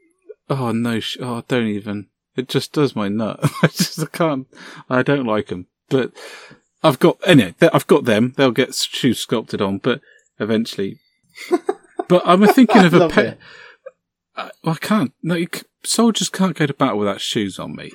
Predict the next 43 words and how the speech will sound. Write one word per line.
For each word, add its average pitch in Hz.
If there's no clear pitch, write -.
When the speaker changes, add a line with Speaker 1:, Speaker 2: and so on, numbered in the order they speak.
Speaker 1:
It's -
ridiculous. 139
Speaker 2:
Well, 226
maybe 240
they 269
threw 208
them 110
at, -
like, 117
an 123
angry 127
orc 127
or 110
something. 95
Or, 101
or, 107
Speaker 1:
I, 202
I 196
do 185
Speaker 2:
sorry. 262
Speaker 1:
s-, -
I 180
do 220
say 175
that. 92
They 117
did 151
take 139
their 113
shoes 113
off 107
in 107
Agincourt 85
'cause 98
the 101
mud 101
was 82
so 82
bad. 85
Um, 104
anyway, 120
I, 170
I, -